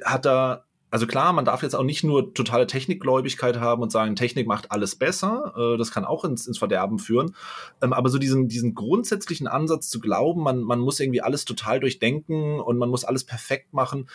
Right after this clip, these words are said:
das sollten wir in Deutschland ein bisschen ablegen und uns ein bisschen mehr auf Agilität und Geschwindigkeit und ein bisschen mehr auf Innovationskraft im Bereich Technik verlassen.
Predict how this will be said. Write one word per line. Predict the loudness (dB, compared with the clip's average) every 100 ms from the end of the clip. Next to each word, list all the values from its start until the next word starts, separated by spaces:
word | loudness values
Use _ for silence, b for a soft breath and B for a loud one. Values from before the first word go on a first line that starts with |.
| B B
das | -4 2
sollten | 2 2
wir | 2
in |
Deutschland | 2 2 0 -2
ein | 0
bisschen | 0 -2
ablegen | -6 -2 0 2 2 2
und | -2 -2
uns | -2 -2
ein | 0
bisschen | 0 0 -2 -2 -6 -4
mehr | 2 4 4 4
auf | 0 0
Agilität | -2 0 2 2 2 2 0
und | -4 -2
Geschwindigkeit | 0 0 0 0 2 2 0
und | 0 0
ein | 0
bisschen | 0 0
mehr | 0 0
auf | -2 -2 -2
Innovationskraft | 2 2 2 0 0 -2 -2 -2 -2 -6
im | -4
Bereich | 0 0 0
Technik | -6 -6 -6 -2
verlassen. | 0 0 -2 -8